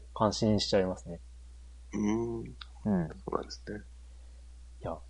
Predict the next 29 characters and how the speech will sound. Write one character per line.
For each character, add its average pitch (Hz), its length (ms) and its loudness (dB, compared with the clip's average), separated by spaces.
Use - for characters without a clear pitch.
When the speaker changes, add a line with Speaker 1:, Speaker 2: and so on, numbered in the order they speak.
Speaker 1:
い - 20 -4
や 95 100 0
ー、 82 920 0
も 95 160 8
う 87 40 8
本 113 120 10
当 120 80 12
に、 110 280 10
こ 90 640 10
う、 - 80 -18
ま 101 80 12
あ、 - 20 12
一 110 180 10
位 143 80 12
に 117 60 12
な 113 100 12
れ 139 60 12
な 123 120 12
か 110 100 12
っ - 80 12
た 82 180 6
っ - 40 -4
て 104 80 6
い 98 40 8
う 92 60 6
こ 101 120 6
と 98 80 8
で、 87 280 8
こ 92 260 10